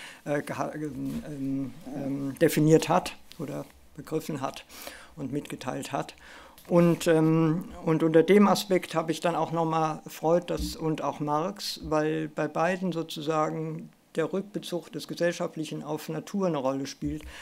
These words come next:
Bei Freud ist es klar, weil er diese Trieblehre hat und das ist einfach, geht er auf die Physis zurück. Und, ähm, dass der Mensch davon, also dass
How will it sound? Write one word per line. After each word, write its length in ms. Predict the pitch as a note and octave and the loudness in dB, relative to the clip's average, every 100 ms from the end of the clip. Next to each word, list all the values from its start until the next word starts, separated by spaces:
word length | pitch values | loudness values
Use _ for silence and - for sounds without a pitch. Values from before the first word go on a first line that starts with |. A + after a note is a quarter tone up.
| - | -8
Bei 120 | D#3 | -4
Freud 360 | D3 D#3+ E3+ E3+ | -2 2 2 0
ist 140 | - | -6
es 120 | - - | -8 -8
klar, 400 | D#3 D#3 F#3+ F3 | -2 0 0 -2
weil 160 | D3 | -2
er 80 | D3 | -2
diese 280 | D3 C#3 C#3 | -4 -8 -10
Trieblehre 800 | - F3 F3 F3+ F3 F3 F3+ E3+ | -4 -4 -2 0 0 2 -2 -2
hat 200 | F3+ E3+ | -6 -6
und 140 | D3 | -6
das 220 | C#3+ C#3 | -8 -8
ist 280 | E3+ - - | -12 -10 -10
einfach, 420 | D3+ C#3+ D#3 C#3 | -10 -10 -10 -10
geht 160 | D3+ - | -10 -8
er 100 | D3 | -8
auf 140 | C#3+ | -8
die 100 | - | -10
Physis 500 | C#3+ F#3 G3 G3+ - | -4 -2 0 -2 -4
zurück. 380 | - F#3 G#3 G#3 - - - - - - - - | -6 -4 -4 -6 -16 -18 -18 -18 -18 -18 -20 -6
Und, 360 | E3 E3 D#3+ | -2 0 2
ähm, 720 | F3 D#3+ D#3+ D#3+ D#3+ D#3+ D#3+ D#3 | 4 4 4 2 2 0 -4 -2
dass 220 | D#3 D3 | -2 0
der 120 | F3 | 0
Mensch 420 | D3+ D#3 D#3 - | 0 0 -2 -4
davon, 460 | - C#3+ - D3+ D3 | -4 -4 -2 -4 -4
also 220 | D3 C#3 | -6 -6
dass 240 | D3 D3+ | -6 -6